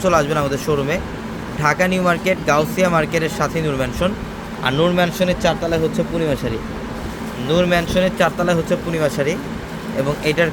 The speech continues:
কালারটা দেখেন, এটা সম্পূর্ণ সিঁদুর লালের মধ্যে, এটা সিঁদুর লালের মধ্যে all over গর্জিয়াস কাজ। এটা আঁচলের প্যানেল সম্পূর্ণ মিনাকারি সুতো এবং স্টোনের কাজ করা, স্টোনের কাজ করা থাকবে। প্রত্যেকটা শাড়ি সুন্দর। যারা অনলাইনে নেবেন আমাদের ভিডিওর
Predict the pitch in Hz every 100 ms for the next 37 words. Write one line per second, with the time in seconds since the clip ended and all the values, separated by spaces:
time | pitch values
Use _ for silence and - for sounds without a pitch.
0 | 165 151 151 165 147 135 135 151 143 170
1 | 151 170 175 165 190 175 175 160 143 127
2 | 123 120 117 - - - - - - -
3 | - - 175 165 180 175 165 151 139 156
4 | 180 160 160 170 170 170 160 143 131 135
5 | - 123 123 143 135 160 151 147 139 139
6 | 175 - - - - 170 160 170 175 185
7 | 175 156 165 165 180 170 170 170 160 156
8 | - 165 160 151 135 - 120 113 - -
9 | - - - 170 170 170 160 143 156 147
10 | 139 131 180 214 220 220 - - - -
11 | - - - - - - 190 - 208 -
12 | 196 185 170 147 190 135 151 160 165 165
13 | 190 196 190 196 185 170 165 151 156 175
14 | 196